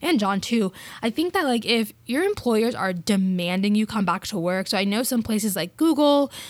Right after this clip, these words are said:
Microsoft, like, they're requiring their employers to come in. My previous place of employment, um, we were in the office four days a week, and that was, like, a requirement. If you lived in,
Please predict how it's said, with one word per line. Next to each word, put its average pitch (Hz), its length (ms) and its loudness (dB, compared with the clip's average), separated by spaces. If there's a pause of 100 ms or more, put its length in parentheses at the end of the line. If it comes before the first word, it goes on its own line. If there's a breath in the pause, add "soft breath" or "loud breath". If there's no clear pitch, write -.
(120 loud breath)
Microsoft, 262 760 0
like, 208 140 -6
they're 233 180 0
requiring 220 800 0
their 208 240 0
employers 202 460 -2
to - 100 -10
come 208 240 0
in. 202 240 2 (280 loud breath)
My 214 140 2
previous 233 480 0
place 233 260 -4
of 226 60 0
employment, 208 760 0 (320 loud breath)
um, 196 460 0 (100)
we 220 360 -2
were 240 100 2
in 208 160 0
the 190 60 -4
office 196 480 -2
four 208 340 -2
days 196 240 0
a 190 80 0
week, 190 320 -4
and 185 140 -2
that 185 120 -4
was, 202 140 -6
like, 208 100 -8
a 202 60 -2
requirement. 190 760 -2
If 190 140 -10
you 202 140 -2
lived 185 360 -2
in, 202 460 -2